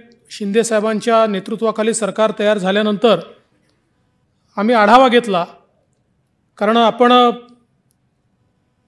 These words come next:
मागच्या काळामध्ये देशामध्ये पहिल्या क्रमांकावर होतो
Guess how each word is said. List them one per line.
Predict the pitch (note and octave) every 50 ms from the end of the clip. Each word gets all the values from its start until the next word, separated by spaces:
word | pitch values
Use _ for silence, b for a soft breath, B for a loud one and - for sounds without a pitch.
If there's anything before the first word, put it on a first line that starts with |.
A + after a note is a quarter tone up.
| _ _ _ _ _ _ _ _
मागच्या | G3 F#3+ F#3 - - B3 A#3
काळामध्ये | A#3+ A#3+ A#3 A#3+ A#3 A#3 G#3+ B3 B3+ B3+ B3+ - - - - _ _ _ E3+
देशामध्ये | C#3 F#3+ F#3+ F#3 - B3 A#3+ A#3+ B3 C4 C4
पहिल्या | B3+ A#3 G3+ G#3 B3 C#4
क्रमांकावर | C#4 C4+ B3+ A3+ A3+ A3+ G#3+ - A3 G#3 G#3
होतो | F#3+ E3+ - - E3 D#3 E3+ - _ _